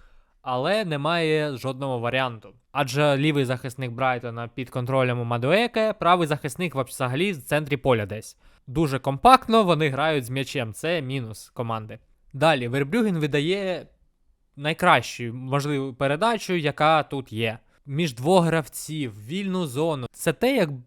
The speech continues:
Брайтон взагалі любить грати. Але ніхто зовсім не відгукується на цю передачу. І Енсо Фернандес перехоплює цю передачу. Потім якісне відкривання Палмера в глибину. І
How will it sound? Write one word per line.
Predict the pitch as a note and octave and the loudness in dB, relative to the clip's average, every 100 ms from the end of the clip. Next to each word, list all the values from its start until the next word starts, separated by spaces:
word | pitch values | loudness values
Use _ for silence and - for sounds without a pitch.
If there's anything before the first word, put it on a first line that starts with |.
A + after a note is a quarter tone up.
| - | -6
Брайтон | D#3 F#3 - D#3 | -4 -4 -6 -12
взагалі | G#2+ C3 C#3 G3 E3 A2+ | -8 -4 -4 -4 -6 -6
любить | C#3 E3+ C3 | -4 -4 -6
грати. | A2+ D3+ D3+ G#2+ - _ _ - A2+ | -4 -2 -2 -6 -18 _ _ -16 -6
Але | C3+ A3 | -2 -2
ніхто | G#3 F3 G#3 A3+ E3+ | -2 -4 -4 -4 -4
зовсім | C3 F#3+ - F#3 | -6 -6 -6 -4
не | D#3+ | -2
відгукується | D3+ C#3 G#3+ D3+ B2+ | -2 -2 0 -2 -2
на | C#3 | -4
цю | C3 | -4
передачу. | D3 D3+ C#3+ F3 D#3+ - A2+ _ | -4 -4 0 0 0 -8 -14 _
І | E3+ | 0
Енсо | G3+ D3 D#3 | 2 2 2
Фернандес | D3+ C3 D#3 F3+ | 0 0 -2 -2
перехоплює | - C#3 C#3+ E3 E3 | -4 -4 -2 -2 -2
цю | - | -4
передачу. | D#3+ D3+ C#3+ C3 - | -4 0 2 0 -2
Потім | - E3 D3+ | 0 0 2
якісне | C3 C#3+ C3 A#2+ | 2 0 0 -4
відкривання | B2+ B2 C#3+ C#3 C#3+ D#3+ | -6 -4 -2 -2 -2 0
Палмера | - B3+ B3 A#3 A3 | 4 6 6 4 4
в | |
глибину. | F3+ G#3 G#3 G#3 G#3+ G3 _ _ _ _ _ _ - | 4 0 0 0 -4 -6 _ _ _ _ _ _ -6
І | D#3+ G#3 G#3 | -4 -2 -2